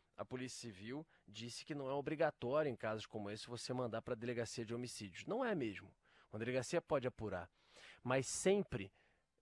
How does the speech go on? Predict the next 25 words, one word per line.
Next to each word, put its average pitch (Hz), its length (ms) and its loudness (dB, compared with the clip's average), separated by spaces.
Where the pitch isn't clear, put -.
nesse 120 400 0
histórico 135 460 2
recente, 120 540 -2
desde 135 220 0
que - 100 -12
foi 120 200 -2
criada, 107 580 -4
todo 202 360 4
caso 90 600 -2
que 147 120 -2
tem 123 280 4
alguma 123 360 4
prioridade 127 920 2
pelo 123 200 2
fato - 360 2
de 123 80 -4
que 135 120 2
a - 20 0
delegacia 123 420 2
de 131 80 -2
homicídios 117 360 -2
ela 117 100 4
tem 123 140 0
mais 117 260 0
estrutura 139 840 2